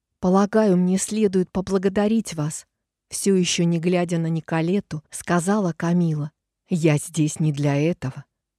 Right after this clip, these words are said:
Но всё же вы докопались до сути того, что случилось, и теперь я знаю правду. Если бы я не болтала глупости на рождественском рынке, но смерть Дечио произошла не из-за этого,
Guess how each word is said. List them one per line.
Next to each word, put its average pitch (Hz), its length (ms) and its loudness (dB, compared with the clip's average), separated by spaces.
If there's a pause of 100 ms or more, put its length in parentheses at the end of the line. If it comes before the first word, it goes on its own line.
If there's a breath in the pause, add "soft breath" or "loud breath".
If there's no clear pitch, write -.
(100)
Но 208 160 6
всё 240 360 0
же 170 200 -4 (400)
вы 233 260 2
докопались 180 720 -2
до 180 180 0
сути 190 360 -6
того, 185 340 -2
что - 200 -8
случилось, 185 800 -2 (360)
и 202 100 2
теперь 220 420 0
я 170 180 0
знаю 170 380 0
правду. 160 540 -4 (460)
Если 196 420 2
бы 190 160 4
я 202 200 2
не 180 140 2
болтала 175 640 -2
глупости 190 640 -2
на 165 120 0
рождественском 175 920 -2
рынке, 190 460 0 (460)
но 185 200 4
смерть 190 600 2
Дечио 180 560 2
произошла 185 720 0
не 190 220 4
из-за 196 260 0
этого, 196 460 0